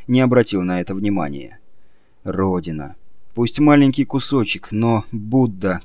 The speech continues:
как же он соскучился по всей этой неспешной красоте,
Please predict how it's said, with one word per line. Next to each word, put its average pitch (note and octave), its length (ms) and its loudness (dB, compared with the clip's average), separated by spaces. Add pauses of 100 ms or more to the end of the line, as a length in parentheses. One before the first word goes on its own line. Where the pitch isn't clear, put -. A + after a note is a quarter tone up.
как B2+ 240 2
же B2 120 0
он B2 180 2
соскучился A#2+ 840 -2
по A2+ 160 0
всей - 300 -2
этой A#2 320 -2
неспешной G#2 680 0
красоте, F#2+ 720 -4